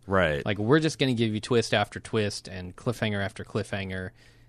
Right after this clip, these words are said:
Speaker 2: and we're gonna keep you coming back for the
Speaker 1: That's
Speaker 2: resolution.
Speaker 1: a good question, 'cause I've never really known a person that's into soap operas.
Speaker 2: Right. And I, I wonder
Speaker 1: My
Speaker 2: if
Speaker 1: dad
Speaker 2: that
Speaker 1: was a fan of wrestling, and that's the closest I can come to the same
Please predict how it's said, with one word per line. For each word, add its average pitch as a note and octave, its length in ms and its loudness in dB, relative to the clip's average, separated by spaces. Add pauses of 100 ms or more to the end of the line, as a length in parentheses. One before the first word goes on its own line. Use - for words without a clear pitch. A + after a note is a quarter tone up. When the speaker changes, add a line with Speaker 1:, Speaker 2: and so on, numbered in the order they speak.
(260)
Speaker 2:
and A2 80 0
we're A#2 120 4
gonna B2 100 2
keep A#2 200 -4
you - 60 -12
coming G#2+ 220 0
back G2 260 6
for - 160 -4
the F#2+ 60 -4
Speaker 1:
That's F#2+ 160 4
Speaker 2:
resolution. G2+ 180 0
Speaker 1:
a G2+ 60 0
good G2+ 40 2
question, F#2+ 380 6
'cause G#2+ 140 4
I've A#2+ 140 8
never A#2+ 380 6
really G#2+ 300 6
known F#2+ 300 4
a - 20 -6
person F2 380 -2
that's D#2 160 -4
into E2 340 0 (140)
soap E2 300 -2
operas. C2+ 600 -6 (300)
Speaker 2:
Right. C3+ 580 6 (380)
And B2+ 180 -10
I, C#3 240 4
I C#3+ 100 8
wonder D#3 220 6
Speaker 1:
My C3+ 60 10
Speaker 2:
if A#2 100 6
Speaker 1:
dad C3 220 12
Speaker 2:
that A#2+ 40 6
Speaker 1:
was A#2 140 6
a G#2 80 8
fan A2 260 6
of F2+ 140 2
wrestling, F2+ 480 4
and F2 80 2
that's F2+ 140 0
the E2+ 80 -6
closest F#2 400 0
I F2 100 2
can E2 160 -10
come E2 280 -2
to E2+ 120 -4
the D2+ 80 -4
same D2+ 460 -2